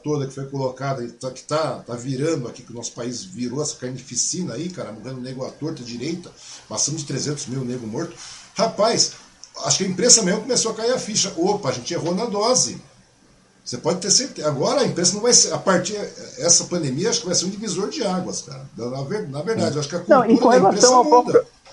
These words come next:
Speaker 2: com relação ao próprio Lula, né? Porque eu não quero entrar aqui no mérito
Speaker 1: Uhum.
Speaker 2: de que se ele é inocente, se ele é culpado, eu não quero entrar nesse mérito.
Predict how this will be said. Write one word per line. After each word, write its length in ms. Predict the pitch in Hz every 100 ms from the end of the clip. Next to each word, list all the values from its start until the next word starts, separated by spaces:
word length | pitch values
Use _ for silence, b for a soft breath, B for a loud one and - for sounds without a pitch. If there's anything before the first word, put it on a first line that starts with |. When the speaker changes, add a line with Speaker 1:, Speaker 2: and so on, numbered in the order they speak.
| - - _ _ _ b b -
Speaker 2:
com 80 | 233
relação 300 | 226 226 247
ao 80 |
próprio 340 | 233 240 233 233
Lula, 360 | 175 165 131
né? 200 | 120 147 - _
Porque 320 | 156 151 151
eu 40 |
não 80 | 190
quero 180 | 233 214
entrar 200 | 202 185
aqui 140 | 175 165
no 80 | 135
mérito 520 | 143 165 120 - 85 -
Speaker 1:
Uhum. 100 | 113 123 143 -
Speaker 2:
de 140 | 110 123
que 180 | 143
se 160 | 127 151
ele 200 | 147 143
é 380 | 135 131 127 117
inocente, 640 | 120 101 - 139 135 127
se 80 | 127
ele 80 | 113
é 40 |
culpado, 1200 | - 110 - 127 139 127 127 120 113 110 101 98 113
eu 60 |
não 100 | 143
quero 180 | 160 156
entrar 180 | 151 147
nesse 220 | 147 -
mérito. 320 | 120 92 87